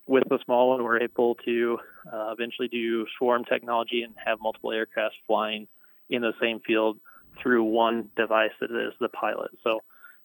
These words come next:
that's gonna be really awesome to get to that point, um, and be able to utilize that. Um, I've seen a couple others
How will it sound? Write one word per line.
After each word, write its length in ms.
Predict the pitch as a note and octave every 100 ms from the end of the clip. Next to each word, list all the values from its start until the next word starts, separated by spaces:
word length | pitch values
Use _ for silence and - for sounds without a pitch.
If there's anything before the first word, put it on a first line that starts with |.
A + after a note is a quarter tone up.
| -
that's 200 | C3+ C3
gonna 160 | - C#3+
be 160 | C3 B2+
really 220 | B2 A#2+
awesome 440 | A2 A#2 B2 A#2+
to 100 | A2+
get 160 | A#2 -
to 40 |
that 160 | A#2 -
point, 320 | A#2+ A2+ - - - _
um, 480 | A#2+ A2 A2 A2 A2+ -
and 120 | A#2+
be 60 | A#2
able 120 | A#2
to 60 |
utilize 380 | A2+ A2+ A2+ A2
that. 260 | A#2 A2+ - _
Um, 380 | - A2+ A2+ A#2
I've 180 | A#2+ A2+ -
seen 140 | C3
a 60 | -
couple 260 | C3+ C3
others 300 | C3 C#3 C#3